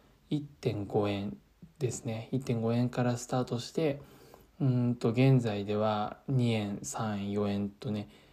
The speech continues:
うん、結構高い単価で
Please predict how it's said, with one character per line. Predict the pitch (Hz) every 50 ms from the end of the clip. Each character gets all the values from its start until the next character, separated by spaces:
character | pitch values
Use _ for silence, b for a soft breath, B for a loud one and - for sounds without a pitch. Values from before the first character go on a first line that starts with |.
| b b b b b _ _ - -
う | 147
ん、 | 123 117 117 110
結 | - 143 135
構 | - 131 104 - - - - _ _ _ - - 190 -
高 | - - - - 123
い | 107 104 120 - - -
単 | - - - 127
価 | 110 - - 110
で | 117 127 127 123 -